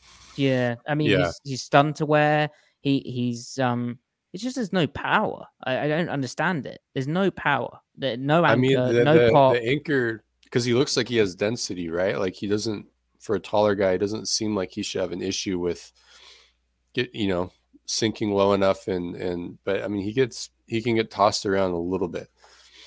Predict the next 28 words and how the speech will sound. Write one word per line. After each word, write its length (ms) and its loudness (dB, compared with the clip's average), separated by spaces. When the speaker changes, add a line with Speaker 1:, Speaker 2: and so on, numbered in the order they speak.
Speaker 2:
So, 440 2
Speaker 1:
I 60 -2
mean, 140 0
Speaker 2:
yeah. 80 2
Speaker 1:
he's 100 0
quick. 720 -2
He, 260 -4
he 200 0
is 120 -4
quick. 600 -2
Like, 240 -6
you 120 -8
can 160 -8
see 280 -4
the 140 -4
athleticism 460 -6
in 160 -6
terms 300 -4
of 280 -16
him 200 -4
getting 240 -2
back 220 -4
in 60 -10
his 120 -10
set. 280 0
He's 180 -10
quick, 440 -8
and 120 -4